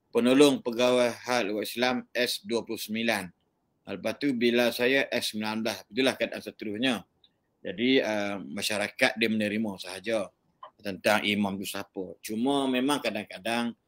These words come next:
pihak berkuasa dia terlepas pandang mungkin, eh, cara bacaan dan sebagainya tu, maka diadukan kepada pihak berkuasa. Jadi bagi mereka yang tidak suka imam tersebut, janganlah sampai peringkat kata orang pernah berlaku di Perak, Datuk,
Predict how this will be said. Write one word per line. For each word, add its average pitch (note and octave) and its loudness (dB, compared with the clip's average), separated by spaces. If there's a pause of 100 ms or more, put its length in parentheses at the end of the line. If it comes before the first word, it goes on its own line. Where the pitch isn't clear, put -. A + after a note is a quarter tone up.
(240)
pihak A2 2
berkuasa A2+ 0
dia A2+ 2
terlepas G#2 -8
pandang G2+ -6
mungkin, A2 -4
eh, F#2+ -6 (400)
cara A2 4
bacaan G#2 0
dan G#2 -4
sebagainya G2 -2
tu, B2+ -6
maka A#2+ -2
diadukan G#2 -2
kepada G2+ -4
pihak G2 -6
berkuasa. F#2+ -6 (480)
Jadi C3+ 6
bagi B2 4
mereka A#2 4
yang A2 2
tidak B2 2
suka - 0
imam A#2+ 2
tersebut, F#2 -10
janganlah B2 2
sampai G#2 -6
peringkat G#2 0 (640)
kata A2 -2
orang A2+ 2
pernah A#2 0
berlaku A2 0
di G#2 -8
Perak, A2+ 2
Datuk, G#2+ -2